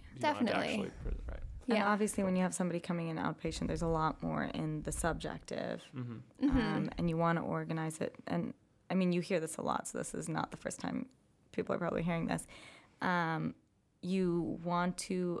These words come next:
Speaker 3: essentially prove your point in your,
Speaker 1: Mm-hmm.
Speaker 3: when you're telling your subjective.
Speaker 1: Mm-hmm.
Speaker 3: So if you think this person has the flu, you start with, "Okay, these are the symptoms they have,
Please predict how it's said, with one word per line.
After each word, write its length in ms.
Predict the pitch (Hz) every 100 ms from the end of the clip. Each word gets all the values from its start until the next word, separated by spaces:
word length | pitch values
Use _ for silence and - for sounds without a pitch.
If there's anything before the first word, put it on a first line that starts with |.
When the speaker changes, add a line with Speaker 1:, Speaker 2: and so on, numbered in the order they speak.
| -
Speaker 3:
essentially 320 | - 180 160 175
prove 220 | 180 165
your 80 | 156
point 260 | 175 156 -
in 260 | 160 156
your, 380 | 156 151 - - -
Speaker 1:
Mm-hmm. 80 | 131
Speaker 3:
when 140 | -
you're 100 | 160
telling 220 | 156 170 -
your 100 | 160
subjective. 580 | - - - - - - - 120
Speaker 1:
Mm-hmm. 160 | 120
Speaker 3:
So 140 | - 185
if 100 | 170
you 100 | 185
think 160 | 180 170
this 120 | 165
person 280 | 175 165 165
has 180 | 160
the 80 | 156
flu, 320 | 160 - 196
you 160 | 175 165
start 300 | - 165 -
with, 180 | 165 -
"Okay, 220 | - -
these 220 | 175 170
are 40 | 180
the 100 | 180
symptoms 420 | - 180 175 170
they 100 | 170
have, 560 | 160 214 196 165 170